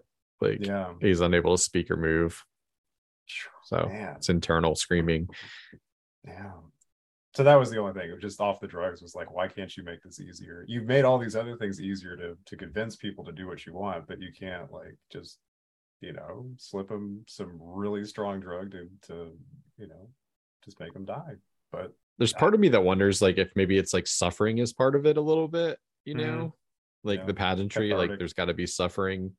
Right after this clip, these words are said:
Speaker 1: you know? Like, in other words, like, maybe the sacrifice doesn't m-, mean as much if it's, like, easy and painless, which is pretty grim to think about. That, like, giving your life, it wouldn't be enough. It'd have to be in this way that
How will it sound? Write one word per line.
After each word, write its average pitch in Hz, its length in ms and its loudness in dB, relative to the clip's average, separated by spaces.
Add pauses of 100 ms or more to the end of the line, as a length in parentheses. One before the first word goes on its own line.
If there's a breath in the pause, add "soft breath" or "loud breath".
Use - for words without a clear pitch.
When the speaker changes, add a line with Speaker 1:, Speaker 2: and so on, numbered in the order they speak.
Speaker 1:
you 104 100 -2
know? 98 340 0
Like, 87 300 0 (540 loud breath)
in 107 100 2
other 101 160 4
words, 92 300 2
like, 92 140 -2
maybe 87 200 -2
the 82 80 -4
sacrifice 85 580 -4
doesn't 85 320 -4
m-, 85 340 -8
mean 87 200 -2
as 92 160 -2
much 101 300 -2
if - 140 -4
it's, - 360 -4
like, 92 400 -2 (440)
easy 123 680 0
and 123 380 -2 (260)
painless, 135 540 -2
which - 160 -6
is 92 140 -8
pretty 101 280 -2
grim 95 280 0
to 104 80 2
think 107 240 -2
about. 113 400 2 (540 soft breath)
That, - 100 -6
like, 87 120 0
giving 90 220 2
your 78 140 -2
life, 76 280 -4
it - 140 -4
wouldn't 90 220 0
be 87 140 0
enough. 87 340 -2
It'd 85 120 -6
have 87 200 -4
to 82 80 -8
be 87 180 0
in 85 140 -4
this - 300 -8
way 90 280 2
that 85 180 0